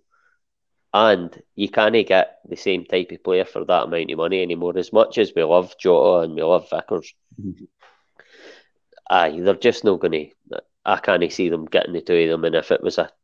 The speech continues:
Speaker 1: a straight choice between one or the other, it would be Jota all day long, especially,
Speaker 2: Yeah.
Speaker 1: as you say,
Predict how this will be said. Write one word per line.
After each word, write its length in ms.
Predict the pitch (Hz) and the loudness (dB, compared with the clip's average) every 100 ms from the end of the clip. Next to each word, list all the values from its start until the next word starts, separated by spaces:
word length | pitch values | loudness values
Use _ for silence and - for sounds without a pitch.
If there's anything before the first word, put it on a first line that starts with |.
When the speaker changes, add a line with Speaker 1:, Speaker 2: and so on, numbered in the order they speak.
| - | -10
Speaker 1:
a 80 | 90 | -10
straight 360 | - 104 95 - | -2 2 2 2
choice 300 | 87 85 - | 2 2 -2
between 560 | 90 - 87 80 80 _ _ _ _ _ _ - | -10 -2 -2 -2 -12 _ _ _ _ _ _ 0
one 240 | 90 85 | 2 4
or 80 | 82 | 4
the 160 | 80 80 | 4 4
other, 240 | 80 80 | 4 2
it 80 | 62 | 0
would 160 | 82 | -4
be 120 | 92 - | -4 0
Jota 200 | 90 80 | 4 4
all 340 | 82 82 80 | 4 2 0
day 160 | 80 78 | 0 2
long, 300 | 78 87 82 - - - - | 4 2 -2 -20 -20 -18 -2
especially, 540 | - - 95 90 95 87 | -2 4 4 6 4 4
Speaker 2:
Yeah. 40 | |
Speaker 1:
as 80 | - | 2
you 60 | |
say, 400 | 85 95 87 82 | 2 6 6 4